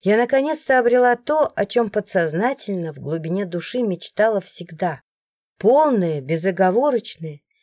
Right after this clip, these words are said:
и ничем не омрачённое право на покой. И не собиралась менять его ни на какие громкие приключения из прочитанных книг.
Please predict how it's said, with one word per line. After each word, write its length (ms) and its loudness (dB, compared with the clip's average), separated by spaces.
и 100 -2
ничем 420 2
не 100 2
омрачённое 760 0
право 380 0
на 160 -4
покой. 500 -6
И 160 2
не 160 4
собиралась 640 2
менять 360 -4
его 160 -4
ни 200 -2
на 220 -2
какие 480 -2
громкие 560 -2
приключения 880 -4
из 160 -10
прочитанных 680 -4
книг. 380 -8